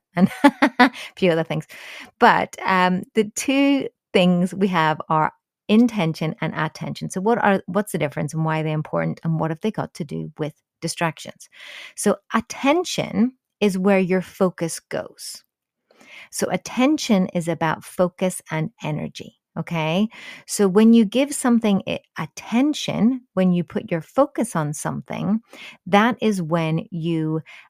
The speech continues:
um, begin to focus, begin to decide that that's what you want. So it's kind of where you can begin to have the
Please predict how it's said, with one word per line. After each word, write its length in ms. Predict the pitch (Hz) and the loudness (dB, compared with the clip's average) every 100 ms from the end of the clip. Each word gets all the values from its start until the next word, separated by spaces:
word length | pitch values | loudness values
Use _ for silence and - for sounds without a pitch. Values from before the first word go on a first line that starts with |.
| - | -4
um, 400 | 170 165 160 156 | 0 0 0 -2
begin 320 | 185 175 170 160 | -4 -2 -2 -2
to 100 | 165 | -4
focus, 440 | - 165 170 160 | -4 -4 -4 -6
begin 340 | 160 156 160 156 | -10 -4 -4 -4
to 120 | 151 | -6
decide 400 | 156 - 156 156 | -8 -4 -4 -4
that 160 | - | -6
that's 280 | 160 156 - | -6 -6 -6
what 140 | 117 - | -12 -8
you 120 | 160 | -10
want. 320 | 147 147 - | -6 -6 -6
So 140 | - 175 | -6 -8
it's 100 | - | -8
kind 340 | - 214 226 | -2 4 6
of 160 | 240 214 - - - | 4 0 -12 -20 -6
where 280 | 175 175 170 | 0 2 2
you 200 | 165 160 | -2 -4
can 200 | 175 160 | -4 -2
begin 560 | 156 - 165 160 160 | -4 -4 -2 0 0
to 480 | - 165 160 156 156 - - - _ | -2 -4 -2 -2 -2 -6 -20 -20 _
have 260 | 156 165 | -6 -6
the 120 | 156 | -6